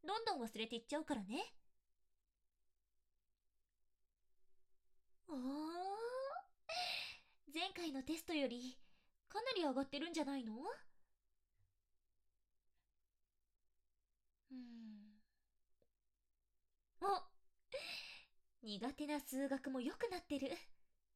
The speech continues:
頑張ってたもんね。偉い偉い。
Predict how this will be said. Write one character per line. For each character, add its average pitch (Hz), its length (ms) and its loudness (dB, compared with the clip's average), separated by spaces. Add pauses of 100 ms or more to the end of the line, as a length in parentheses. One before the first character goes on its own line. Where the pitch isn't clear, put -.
(520)
頑 359 200 0
張 370 100 6
っ 403 40 2
て 403 100 2
た 392 100 0
も 311 120 0
ん 285 80 -6
ね。 330 80 -4 (1400)
偉 226 340 -2
い 190 220 -6
偉 208 180 -6
い。 403 140 -8